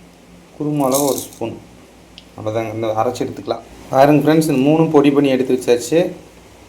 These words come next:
இன்னும் ஆறல, ஆறட்டு இருங்க. ஃப்ரெண்ட்ஸ், வந்து பாத்திரம் வந்து ஆறிடுச்சு. கொஞ்சோண்டு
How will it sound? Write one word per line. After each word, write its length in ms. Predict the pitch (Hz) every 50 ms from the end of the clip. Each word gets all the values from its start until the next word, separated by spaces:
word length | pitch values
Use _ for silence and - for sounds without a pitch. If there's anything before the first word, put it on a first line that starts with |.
| - - - - - - - - - - - - - - - - - - - - - - 107 107
இன்னும் 260 | 110 123 139 131 113 113 123 135
ஆறல, 200 | 131 123 123 123 117 113 123
ஆறட்டு 260 | 131 123 113 - 127 117
இருங்க. 180 | 113 110 104 104 - - - - - - - - - - - - - - _ _
ஃப்ரெண்ட்ஸ், 320 | - 131 143 156 160 143 139 139
வந்து 160 | 143 151 170 160 -
பாத்திரம் 400 | 139 139 151 151 151 151 147 143
வந்து 140 | 147 160 151 139 135
ஆறிடுச்சு. 480 | 143 143 143 135 127 131 - - 170 190 190 190 - -
கொஞ்சோண்டு 380 | 139 135 131 135 160 165 156